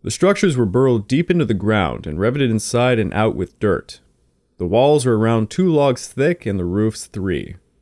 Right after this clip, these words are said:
The camouflage was artful done using earthwork covering an extra three feet or so. The fortifications were impervious to anything short of a direct hit from a hundred fifty-five millimeter howitzer.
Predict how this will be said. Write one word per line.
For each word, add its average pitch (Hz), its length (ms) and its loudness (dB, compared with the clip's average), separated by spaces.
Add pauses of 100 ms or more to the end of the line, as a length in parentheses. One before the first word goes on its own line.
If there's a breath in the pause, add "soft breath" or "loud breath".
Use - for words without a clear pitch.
(160)
The - 80 -16
camouflage 120 640 2
was 87 180 -4 (140)
artful 127 360 0
done 98 340 0
using 87 360 -6
earthwork 156 580 0
covering 139 520 0
an 110 180 -4
extra 107 360 -4
three 101 260 -6
feet 95 380 -6
or 80 100 -8
so. 107 460 -4 (640)
The 95 80 -8
fortifications 151 800 0
were 104 160 0
impervious 92 760 -2
to - 200 -6
anything 175 400 0
short 143 320 0
of 98 80 -2
a 92 40 0
direct 110 400 0
hit 139 160 0
from 117 180 -4
a 90 60 -2
hundred 139 320 -2
fifty-five 113 500 -4
millimeter 101 400 0
howitzer. 101 720 -2